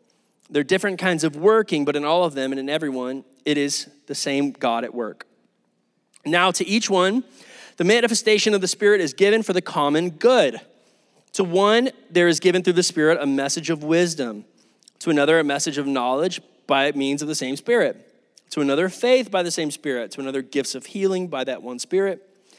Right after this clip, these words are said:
To another, miraculous powers. To another, prophecy. To another, distinguishing between spirits. To another, speaking in different kinds of tongues. And to still another, the interpretation of tongues. All these are the work of one and the same Spirit,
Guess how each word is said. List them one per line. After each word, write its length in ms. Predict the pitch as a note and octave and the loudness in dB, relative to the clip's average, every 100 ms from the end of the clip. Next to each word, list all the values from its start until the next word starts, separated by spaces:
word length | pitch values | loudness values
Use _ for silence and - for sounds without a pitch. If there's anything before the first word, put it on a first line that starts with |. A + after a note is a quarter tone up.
| _ _ _ _ _ _ _ _ | _ _ _ _ _ _ _ _
To 100 | - | -2
another, 280 | A#3 A#3+ A#3+ | 2 4 6
miraculous 540 | G#3+ G#3 G#3 A3 G3+ - | 6 4 4 2 2 -2
powers. 680 | F#3 G3 F3+ G#2+ - - - | -2 -2 -2 -6 -6 -6 -6
To 100 | C#3+ | -8
another, 180 | C#3+ C#3+ | -6 -6
prophecy. 600 | - F3 F3 C3+ B2+ - _ _ _ _ _ _ | -2 -2 -2 -10 -14 -18 _ _ _ _ _ _
To 80 | E3 | -2
another, 260 | E3 E3+ F3 | 0 0 -2
distinguishing 640 | D#3+ - F#3+ G3 F#3 F#3+ | -4 -2 0 0 -2 -2
between 420 | E3+ E3+ F#3+ G3+ | -4 -4 -4 -2
spirits. 440 | G#3+ - A#2 C3 - | -4 -6 -8 -8 -10
To 80 | D#3+ | -6
another, 220 | D#3+ E3+ | -4 -4
speaking 460 | - D#3+ D#3 F3 | -4 -4 -4 -4
in 80 | D#3+ | -4
different 280 | C#3 C#3+ C3 | -6 -10 -12
kinds 260 | C#3 C3 D#3 | -10 -10 -12
of 60 | |
tongues. 500 | - A#2+ A#2+ C#3 - _ C#3 | -12 -12 -10 -10 -12 _ -12
And 140 | C#3+ | -10
to 80 | D3 | -8
still 380 | - - D#3+ F#3 | -10 -6 -4 -2
another, 480 | F3+ B3 E3 C3 C3+ - | -2 -2 -2 -6 -8 -8
the 80 | |
interpretation 760 | D3 C#3+ C3+ C#3 - E3 E3 C#3+ | -8 -6 -8 -8 -12 -10 -8 -10
of 100 | B2+ | -12
tongues. 460 | B2+ A2 G#2+ - _ _ _ _ _ _ _ _ | -14 -16 -18 -20 _ _ _ _ _ _ _ _
All 360 | A3 C#4 C#4 C4 | 2 4 4 2
these 460 | F3+ F3+ F3+ E3+ - | 2 0 0 -2 -2
are 100 | D3 | -2
the 80 | C#3 | 0
work 360 | D3+ G#3+ G#3 - | 2 0 0 -6
of 180 | C3+ C3+ | -6 -2
one 280 | G3+ A3+ | 0 0
and 120 | F3 C3+ | -2 -6
the 60 | |
same 380 | - E3 E3+ E3+ | -4 -4 -4 -4
Spirit, 420 | - D3+ B2 A2 | -6 -6 -6 -8